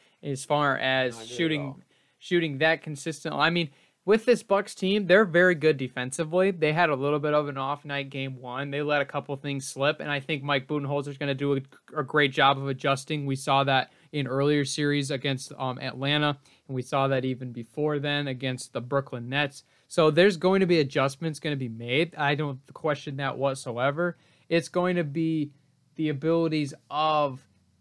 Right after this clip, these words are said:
Speaker 1: how their, I feel like their offense is gonna be contributing. 'Cause, I mean, we know what they can do defensively. We saw them shut down. But we know the Suns are gonna be a great offensive team regardless.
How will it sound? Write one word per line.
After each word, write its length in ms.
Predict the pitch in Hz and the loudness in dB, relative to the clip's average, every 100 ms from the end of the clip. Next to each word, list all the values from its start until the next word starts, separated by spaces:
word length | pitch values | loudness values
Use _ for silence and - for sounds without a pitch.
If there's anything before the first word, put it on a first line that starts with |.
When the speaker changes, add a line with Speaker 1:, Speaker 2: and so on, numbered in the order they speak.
| _ | _
Speaker 1:
how 240 | - 170 147 | 0 2 4
their, 340 | 156 151 - | 4 4 4
I 140 | 147 143 | 0 2
feel 220 | 180 170 | 2 4
like 200 | 156 131 | 2 2
their 240 | 156 156 | 2 2
offense 480 | 98 135 170 170 139 | 2 0 0 -2 -4
is 100 | 139 | -6
gonna 220 | 135 131 | -2 0
be 220 | 120 127 117 | 0 0 -2
contributing. 680 | 127 131 139 120 117 113 113 | -6 -6 -4 -2 -4 -4 -6
'Cause, 180 | 160 | -2
I 80 | 165 | -2
mean, 180 | 165 165 | 0 -2
we 120 | 196 | 0
know 180 | 247 220 | 2 4
what 160 | 220 208 | 4 2
they 100 | 160 | 0
can 160 | 165 | -2
do 120 | 147 151 | 0 0
defensively. 580 | 135 139 135 160 170 | 0 0 -2 -2 0
We 160 | 165 147 | 2 0
saw 300 | 147 147 139 | 2 4 4
them 120 | 156 | 2
shut 260 | 147 165 151 | 0 -2 0
down. 300 | 151 151 165 _ _ _ - | -4 -4 -8 _ _ _ -4
But 200 | 147 143 | 0 2
we 120 | 156 | 2
know 160 | 180 196 | 4 4
the 260 | 170 139 - | 4 2 -2
Suns 340 | - 156 160 | -4 -2 0
are 80 | 165 | 2
gonna 180 | 160 160 | 2 2
be 160 | 151 143 | 2 0
a 40 | |
great 300 | 131 147 147 | 0 2 4
offensive 440 | 143 139 151 135 - | 4 2 -6 -6 -8
team 220 | 156 151 | -4 -2
regardless. 680 | 135 127 135 151 180 190 | 0 2 4 4 2 2